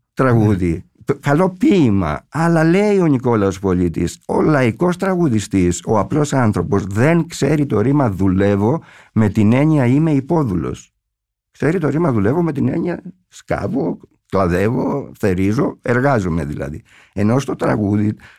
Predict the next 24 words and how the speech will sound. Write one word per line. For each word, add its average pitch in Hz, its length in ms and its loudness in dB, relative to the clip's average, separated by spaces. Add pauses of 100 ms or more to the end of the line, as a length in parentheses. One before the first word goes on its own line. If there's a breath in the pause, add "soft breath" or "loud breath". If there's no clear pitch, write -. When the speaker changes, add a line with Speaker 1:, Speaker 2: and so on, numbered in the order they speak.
Speaker 1:
«Μάνα, 98 260 0
σου 95 160 -4
λέω, 101 180 2
δεν 95 120 0
μπορώ 95 240 0
τους - 140 -8
Τούρκους 90 280 -4
να 87 160 0
δουλεύω», 92 680 0 (920)
το 127 140 2
«δουλεύω» 143 320 2
έχει 180 140 -2
την 160 140 0
έννοια 202 180 0
του 180 80 -2
«είμαι 175 140 0
υπόδουλος». 117 520 0
Speaker 2:
Του - 60 -2
«είμαι 120 80 0
Speaker 1:
Δεν 185 180 2
Speaker 2:
υπόδουλος». 123 260 0
Speaker 1:
έχει 98 180 0
αυτή 90 220 -2
την 87 220 -2